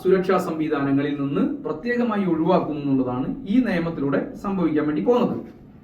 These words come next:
അതേപോലെ തന്നെയാണ് ഈ നിലയിൽ പരിശോധിച്ചാൽ വിവിധ നിലകളിൽ നിർമ്മാണ തൊഴിലാളികൾ അതിഭീകരമായ ഭീഷണിയാണ് നേരിടുന്നത്. സ്വാതന്ത്ര്യത്തിന് പൂർവ്വ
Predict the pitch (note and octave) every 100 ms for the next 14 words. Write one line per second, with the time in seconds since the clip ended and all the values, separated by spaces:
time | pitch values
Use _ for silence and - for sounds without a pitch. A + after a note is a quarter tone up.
0 | - - - - - - B3+ A#3+ A3+ G#3+
1 | G#3 G3 E3+ D#3+ - - - - - -
2 | - - - - C4 C4+ B3+ C4 A#3 -
3 | G#3 F3 - - - - - - - E3+
4 | G#3+ C4+ B3+ F#3 E3 D3 E3 C4 - A#2+
5 | C3 D3 F3 F3 D#3 C#3 B2+ A#2 A#2 D3+
6 | F#3 G#3 - - B2+ E3+ B3+ F#3+ F#3 F#3+
7 | G3 F3+ D#3+ C#3+ D3+ C3+ B2+ B2+ A#2+ A#2
8 | A2 G2+ G2 F#2 D#2 - - - - -
9 | - - - - C3 D3+ E3+ E3+ F3 -
10 | E3 E3 - C#3 D#3 E3+ E3+ F3+ G3